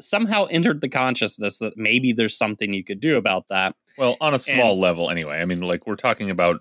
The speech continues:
Speaker 2: like,
Speaker 1: Yeah.
Speaker 2: the American political nerd who is also sort of left liberal,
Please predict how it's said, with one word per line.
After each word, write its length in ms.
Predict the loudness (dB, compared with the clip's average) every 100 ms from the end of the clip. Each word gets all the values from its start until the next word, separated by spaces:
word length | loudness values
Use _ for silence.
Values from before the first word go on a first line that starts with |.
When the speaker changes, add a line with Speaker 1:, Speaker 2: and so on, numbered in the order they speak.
| _
Speaker 2:
like, 480 | -2 -2 -2 -8 _ _ _
Speaker 1:
Yeah. 240 | -2 -2 -2 -12 _
Speaker 2:
the 340 | 0 4 4 0 _ _ -6
American 880 | -2 2 4 4 2 2 2 2 0 _
political 540 | 0 2 2 2 2
nerd 580 | 2 2 4 4 4 2
who 240 | 0 2 4
is 240 | 2 -2 -4 2
also 420 | 4 4 2 0
sort 300 | 0 0 2
of 260 | 0 -2 _ _ _ _ -10
left 480 | -2 2 2 -2
liberal, 580 | -2 -2 -2 -6 -10 -12